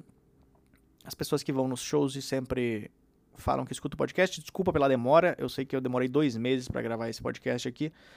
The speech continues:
mas eu estava sem ideias. Teve dois dias que eu peguei o, o gravador e comecei a falar, mas aí eu falei, "É, não, não tem por que eu falar isso. É isso aqui, eu posso ser preso." Então, <laughs> mas é isso aí, muito obrigado. É, acompanhe minha agenda.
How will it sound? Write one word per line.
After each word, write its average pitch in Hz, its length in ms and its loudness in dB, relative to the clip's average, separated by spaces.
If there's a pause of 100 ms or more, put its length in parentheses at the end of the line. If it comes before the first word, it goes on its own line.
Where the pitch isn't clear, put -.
(260)
mas 123 880 2
eu 135 300 4
estava 127 360 0
sem 143 200 -6
ideias. 123 300 2
Teve 160 160 2
dois 180 420 8
dias 180 180 6
que - 60 4
eu 165 60 4
peguei 147 420 6
o, 139 220 4
o 151 100 -2
gravador 139 460 4
e 156 40 0
comecei 151 360 0
a 151 60 2
falar, 135 380 4
mas 147 180 2
aí 147 60 4
eu 147 40 2
falei, 147 200 0
"É, 151 160 2
não, 139 260 -2
não 139 80 -4
tem 135 100 -4
por - 80 -16
que - 60 -12
eu 139 40 -2
falar 139 220 2
isso. 139 280 -4 (520)
É 135 80 -4
isso 127 140 -4
aqui, 120 100 -2
eu 123 60 0
posso 123 180 0
ser 151 120 0
preso." 110 420 -4 (500)
Então, 135 460 2
<laughs> - 420 6 (600)
mas 139 180 6
é 143 60 8
isso 147 140 4
aí, 185 140 10
muito 170 160 2
obrigado. 165 460 8
É, 156 320 10
acompanhe 185 340 4
minha 180 120 8
agenda. 165 300 4